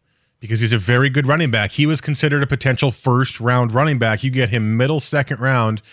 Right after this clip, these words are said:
go to a team, and the Vikings do need one now that Adrian Peterson is gone. Go to a team that needs a, a better three down back situation because, I'm sorry, Jerick McKinnon, Matt Asiata, you're not doing it.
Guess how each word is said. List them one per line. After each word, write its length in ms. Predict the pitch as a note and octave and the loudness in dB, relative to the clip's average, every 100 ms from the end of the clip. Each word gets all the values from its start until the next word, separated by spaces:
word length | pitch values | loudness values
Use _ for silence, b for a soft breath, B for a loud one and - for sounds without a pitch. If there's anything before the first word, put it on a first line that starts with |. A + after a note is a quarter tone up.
| b b b | b b b
go 140 | C#3 | 0
to 100 | C#3+ | 2
a 60 | C#3 | 0
team, 480 | - C#3+ C3+ C3 - - | 0 0 0 -2 -6 -4
and 100 | A2+ | -2
the 60 | |
Vikings 360 | B2 C3+ B2+ G2 | 0 0 0 0
do 160 | B2+ | 2
need 260 | C3+ D3+ D#3 | 2 0 0
one 200 | A2+ G#2 | 0 0
now 160 | G#2 G#2 | 0 0
that 140 | G#2+ | 0
Adrian 320 | A2 A2+ G#2 | 0 0 -2
Peterson 360 | A#2+ G#2+ - G#2+ | -2 -4 -4 -6
is 120 | F#2 | -6
gone. 360 | G2+ F#2 F2+ F#2 B B B - | -4 -4 -4 -8 B B B -4
Go 100 | C3 | 0
to 100 | C#3+ | 0
a 60 | |
team 260 | C3+ C#3 B2+ | 0 0 0
that 140 | B2+ | 0
needs 400 | B2 C3 C#3 A#2 | 0 0 0 0
a, 480 | A#2 A2+ G#2+ G2+ E2+ b b b - | 0 2 0 -2 -4 b b b -6
a 100 | A2+ | -4
better 340 | G2+ B2 A2+ | 0 0 0
three 420 | - B2 A#2+ A2+ | -2 -2 0 0
down 320 | G#2+ A2+ G#2+ G2+ | 0 0 0 0
back 300 | G#2+ G2+ - | -2 -2 -4
situation 640 | G#2+ A2 G2 F#2+ - G#2 | -6 -4 -2 -2 -4 -6
because, 420 | G#2 - G2 F#2 | -6 -4 -4 -2
I'm 140 | G2+ F#2+ | -6 -4
sorry, 320 | G#2 F#2+ F#2 | -2 -2 -2
Jerick 240 | G2 F#2 | -2 -4
McKinnon, 360 | G2 - G2 F#2 | -6 -8 -6 -4
Matt 140 | F#2 | -2
Asiata, 420 | F2+ F2 F#2 F2+ | -2 -2 -2 -2
you're 120 | F2+ F2 | -2 -2
not 180 | F2 | -4
doing 260 | E2 G2+ E2+ | 0 0 0
it. 180 | F2 | -4